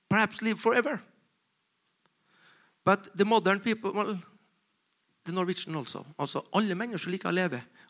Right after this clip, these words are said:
og gjerne er vi, for det er så enestående det å være menneske.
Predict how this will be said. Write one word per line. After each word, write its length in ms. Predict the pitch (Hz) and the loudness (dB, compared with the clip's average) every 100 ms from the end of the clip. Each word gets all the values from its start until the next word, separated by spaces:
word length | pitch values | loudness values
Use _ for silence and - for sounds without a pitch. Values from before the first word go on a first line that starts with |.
| - | 2
og 120 | 160 | 4
gjerne 480 | 185 202 175 135 180 - _ _ _ | 6 4 4 0 -2 -6 _ _ _
er 140 | - 226 | 4 4
vi, 140 | 208 196 | 4 0
for 160 | - | 0
det 140 | 175 170 | 2 4
er 20 | |
så 120 | - | 4
enestående 460 | 196 202 - 156 185 | 2 2 2 2 2
det 60 | 302 | 4
å 60 | |
være 120 | 208 175 | 6 6
menneske. 380 | 170 147 - | 2 0 -4